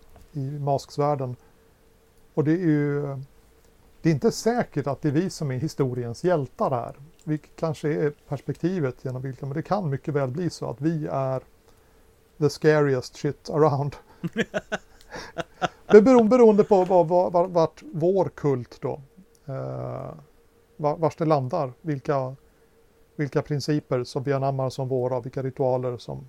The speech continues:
Speaker 1: som vi gör till våra. Så det är inte helt otänkbart att vi blir kampanjens skurkar. Kan nog bli så.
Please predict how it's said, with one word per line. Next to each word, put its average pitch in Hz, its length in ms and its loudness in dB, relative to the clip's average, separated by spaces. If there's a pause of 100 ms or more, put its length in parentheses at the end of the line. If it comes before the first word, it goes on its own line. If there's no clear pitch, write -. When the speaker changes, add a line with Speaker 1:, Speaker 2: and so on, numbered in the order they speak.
Speaker 1:
som 135 200 -8
vi 139 120 -4
gör 127 160 -6
till 131 140 -8
våra. 127 280 -2 (1000)
Så - 160 -2
det 160 60 2
är 208 120 -6
inte 156 200 -4
helt 156 200 0
otänkbart 135 460 -4
att 131 100 -2
vi 151 200 0
blir 135 280 -6 (1400)
kampanjens 135 760 -6
skurkar. 131 560 -4 (1080)
Kan 190 280 -4
nog 160 100 -2
bli 127 160 -2
så. - 140 -16